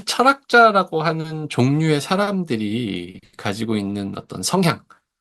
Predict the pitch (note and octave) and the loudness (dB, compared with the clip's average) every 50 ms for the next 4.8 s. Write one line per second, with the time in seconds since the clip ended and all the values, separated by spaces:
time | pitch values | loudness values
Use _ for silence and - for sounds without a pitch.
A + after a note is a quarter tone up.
0 | _ _ _ _ _ _ _ _ - - C3 A2+ - - G2 F#2+ - - - D#3 | _ _ _ _ _ _ _ _ -20 -20 -20 -14 -10 -8 -8 -8 -4 -2 0 0
1 | D3+ F#3 E3+ E3 D#3 - C#3+ B2+ B2 A2+ - G#2+ G2 A2+ A2+ A2+ A2 - A#2 A2 | 2 2 0 0 -2 -2 -2 0 -2 -2 -2 -2 -2 -2 -2 -2 -2 -4 -4 -4
2 | G#2+ G#2+ G#2+ - _ - A2+ C#3+ E3+ - A#2+ - A#2 A2+ A#2 A2 A2 A2+ - - | -4 -4 -6 -8 _ -8 -8 -8 -8 -10 -6 -4 -2 -2 -2 -2 -2 0 2 4
3 | A3+ G#3+ F3+ A2+ A2 B2 A#2+ - - G2 - G2+ F#2+ G2 - D#3+ F3+ G#3 G3+ A3 | 4 4 4 2 2 0 0 -2 -4 -6 -6 -4 -4 -2 0 2 2 4 4 4
4 | G#3 G3+ F#3 G#3 A#2 G#2 G#2 - A#2+ B2+ A2+ A#2 - - - - | 4 4 2 0 0 0 0 0 0 0 -2 -4 -8 -14 -16 -18